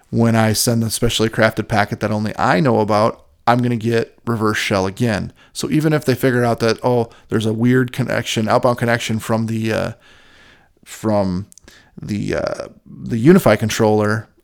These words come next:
out through the firewall, they're gonna say, they're not, maybe not gonna notice the web server or that I have multiple, multiple footholds.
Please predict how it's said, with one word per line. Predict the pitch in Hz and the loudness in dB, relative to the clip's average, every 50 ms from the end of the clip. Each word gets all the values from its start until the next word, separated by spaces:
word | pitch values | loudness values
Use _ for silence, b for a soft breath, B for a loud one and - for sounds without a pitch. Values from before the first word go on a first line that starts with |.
| _ | _
out | - 117 117 113 - | 2 2 2 2 0
through | 127 113 | -4 -6
the | 113 | -2
firewall, | - 127 131 135 131 117 107 104 107 107 107 107 - | 2 4 6 6 6 6 4 4 2 2 0 -2 -2
they're | - 113 | -4 -4
gonna | 113 113 110 | -2 -2 -2
say, | - - 113 107 107 101 | -2 -2 -2 -2 -2 -2
they're | 120 123 123 | -2 -2 -2
not, | 123 120 104 | -2 -2 0
maybe | 131 131 123 127 | 0 2 2 2
not | 127 113 - | 2 0 0
gonna | 107 117 113 110 | 0 0 0 0
notice | 113 120 127 127 123 - - | 2 2 0 0 0 -2 -2
the | 113 110 | -2 0
web | 117 117 123 - | 0 0 0 0
server | - - 107 107 107 110 113 - | 0 0 0 0 0 0 -2 0
or | - 101 110 110 | 0 0 0 0
that | 110 104 | 0 -2
I | 107 | -2
have | 110 104 101 104 | -2 -2 -2 -2
multiple, | 110 110 113 117 123 - - 110 - 107 101 - - - - - - | -2 -2 -2 -2 -2 -4 -4 -4 -2 -2 -4 -4 -8 -18 -20 -20 -14
multiple | - - 110 120 131 135 - - 117 110 | -4 0 2 2 2 0 0 -2 -6 -4
footholds. | - - 143 147 135 127 120 113 113 113 110 113 - - - | 2 4 6 6 6 6 4 4 4 4 2 0 -4 -10 -12